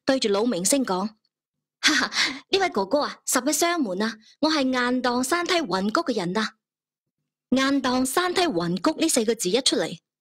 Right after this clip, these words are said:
老明星就心頭一震啦，因為雁蕩山梯雲谷係鼎鼎有名嘅搬山子弟。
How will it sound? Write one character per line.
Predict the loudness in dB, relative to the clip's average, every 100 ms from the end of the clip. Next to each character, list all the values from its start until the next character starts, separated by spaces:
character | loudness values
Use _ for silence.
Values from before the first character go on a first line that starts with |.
| -4
老 | 0 2
明 | 0 0 0
星 | 0 0
就 | 0
心 | 0 0
頭 | 0
一 | -2
震 | 0 -4 -6
啦， | -16 _ _ _ _ -2
因 | -2
為 | 0
雁 | 0 0 0 0
蕩 | 0 0
山 | 0 0 0
梯 | 0
雲 | 0 -2 0
谷 | -2 -2 -6 -2
係 | 0
鼎 | 2 0 0
鼎 | 0 0 0
有 | 0 0
名 | 0 -2 0
嘅 | -2 -4 _ _
搬 | 0 0 0
山 | -2 -2 -2
子 | 0 0 0
弟。 | -2 -2 -4 -6